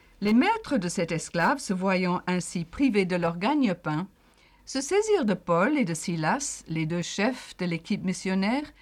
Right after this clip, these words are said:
et les traînèrent sur la place publique devant les autorités. Les ayant conduits aux prêteurs, principaux magistrats des colonies romaines, ils dirent, « Voici des hommes qui troublent notre ville. Ce sont des Juifs,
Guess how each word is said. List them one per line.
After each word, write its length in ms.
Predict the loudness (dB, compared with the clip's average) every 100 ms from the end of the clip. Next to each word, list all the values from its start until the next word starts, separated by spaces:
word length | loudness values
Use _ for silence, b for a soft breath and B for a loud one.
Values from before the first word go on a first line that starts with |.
| b b b b -4
et 120 | 2
les 140 | 0
traînèrent 500 | 0 0 2 4 0
sur 240 | -4 -4 -2
la 120 | -2
place 280 | -2 -4 -2
publique 580 | -2 -2 -2 -4 -6 -4
devant 240 | 0 2
les 180 | 2 0
autorités. 720 | -2 -2 -2 -2 -4 -6 -6 -12 _ _ _ _ _ _ _ _ _ -4
Les 220 | 0 2
ayant 240 | 2 0
conduits 420 | 0 0 2 2
aux 80 | 2
prêteurs, 680 | 0 -4 -2 0 0 0 -4 -10
principaux 520 | -6 -4 -4 -6 -4 -2
magistrats 640 | -2 -2 -6 -4 -2 0
des 120 | -2
colonies 420 | -2 -2 -2 -2
romaines, 480 | -2 0 0 0 -2 B B B B B
ils 200 | 0 2
dirent, « 480 | 4 4 4 2 -4 -18 _ _ _ _
Voici 400 | 0 0 2 2
des 220 | 4 2
hommes 240 | 2 2 0
qui 200 | -2 -2
troublent 440 | 0 2 4 4
notre 340 | 4 2 0 -2
ville. 460 | 0 -2 -4 -8 -14 b b b b b
Ce 180 | -4 -2
sont 220 | 0 0
des 160 | 0
Juifs, 480 | 2 2 0 -2 -18